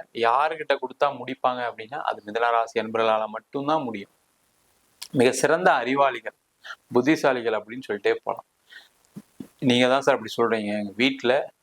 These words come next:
நிறைய அவமானங்கள், கஷ்டங்கள், துன்பங்கள் பட்டேன், தொழில்ல பெரிய கடனோட வாழ்ந்துட்டு இருக்கேன்,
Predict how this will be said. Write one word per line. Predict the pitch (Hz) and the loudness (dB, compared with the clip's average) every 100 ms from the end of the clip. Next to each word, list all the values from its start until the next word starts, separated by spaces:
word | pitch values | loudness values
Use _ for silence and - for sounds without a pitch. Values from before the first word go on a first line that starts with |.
| _ _ _ | _ _ _
நிறைய | - 101 117 - 185 | -2 0 0 2 2
அவமானங்கள், | 131 131 135 127 120 117 117 | 2 0 0 0 -2 -10 -12
கஷ்டங்கள், | 107 - 113 110 - | -12 -8 -6 -8 -6
துன்பங்கள் | 110 107 104 104 | -4 -4 -4 -4
பட்டேன், | 98 - 92 87 - - _ _ _ _ _ _ _ _ _ | -6 -4 -6 -8 -12 -20 _ _ _ _ _ _ _ _ _
தொழில்ல | - 139 185 180 147 156 - - | 2 4 4 0 0 0 -2 -8
பெரிய | 120 135 160 170 | -6 -2 -2 -2
கடனோட | - 117 127 127 117 127 131 _ _ _ _ | 0 0 -2 -4 -2 -2 -6 _ _ _ _
வாழ்ந்துட்டு | - 104 113 110 - | -2 0 0 -6 -12
இருக்கேன், | - 95 | -6 -6